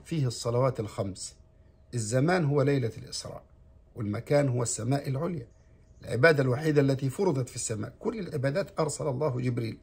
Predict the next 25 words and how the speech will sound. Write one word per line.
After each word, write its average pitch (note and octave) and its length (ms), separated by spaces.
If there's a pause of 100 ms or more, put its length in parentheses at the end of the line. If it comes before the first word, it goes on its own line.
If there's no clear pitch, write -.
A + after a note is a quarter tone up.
إلا G#3 180
الصلاة، A2+ 420 (1080)
عرج E3+ 420
بالنبي C#3 640
إلى A#2+ 80
السماوات C3+ 680
العلى C#3 360 (680)
في - 80
السماء A#2 380
السابعة B2+ 520
عند B2 220
سدرة C#3+ 360
المنتهى، B2+ 580 (1160)
ثم D#3+ 260
فرضت C#3+ 440
عليه F#2+ 280 (440)
وعلى A#2 260
أمته، D#3 500 (420)
وهذا A#2 440
إظهارا C3+ 400
لفضلها A#2 580
وشرفها. A2 680 (500)
فحافظوا A#2 580
على G#2+ 140
الصلوات A#2+ 520